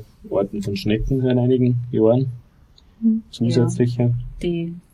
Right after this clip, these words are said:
Speaker 3: die Enten sind ganz wichtig, also sonst kannst
Speaker 2: Mhm.
Speaker 3: du wirklich kein Essen anbauen. Also auch
Speaker 2: Mhm.
Speaker 3: wenn wir nur für uns selber einen, einen Garten haben, ohne die Enten wird das gar nicht möglich.
Speaker 2: Mhm.
Speaker 3: Wegen die,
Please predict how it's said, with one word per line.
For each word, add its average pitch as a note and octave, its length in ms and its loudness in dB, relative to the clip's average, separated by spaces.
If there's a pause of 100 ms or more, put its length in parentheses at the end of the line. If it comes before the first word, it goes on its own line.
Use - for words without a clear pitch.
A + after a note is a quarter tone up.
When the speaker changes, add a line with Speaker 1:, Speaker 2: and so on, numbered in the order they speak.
(120)
Speaker 3:
die - 120 -4
Enten A3 340 2
sind G#3+ 180 0
ganz F#3+ 220 -2
wichtig, G3 340 -2
also F#3 200 -2
sonst F#3 280 -6
kannst A3+ 220 10
Speaker 2:
Mhm. B3+ 60 10
Speaker 3:
du G3 40 4
wirklich F3+ 300 -2
kein D#3+ 160 0
Essen D#3 280 0
anbauen. D3+ 360 2
Also D#3+ 260 2
auch A3 160 6
Speaker 2:
Mhm. G#3+ 100 6
Speaker 3:
wenn A3 140 6
wir F#3+ 160 2
nur F#3+ 300 4
für G3 180 0
uns F3+ 180 -2
selber F#3+ 380 4 (400)
einen, F#3 300 -2
einen F3+ 180 -4
Garten E3 320 2
haben, G3 380 0 (260)
ohne G3 240 2
die G3 120 4
Enten F#3 280 2
wird F3 160 2
das E3 180 -4 (180)
gar D#3+ 120 0
nicht D#3+ 180 0
möglich. E3+ 440 -2
Speaker 2:
Mhm. A3+ 240 10
Speaker 3:
Wegen A3+ 180 10
die, D#3+ 140 0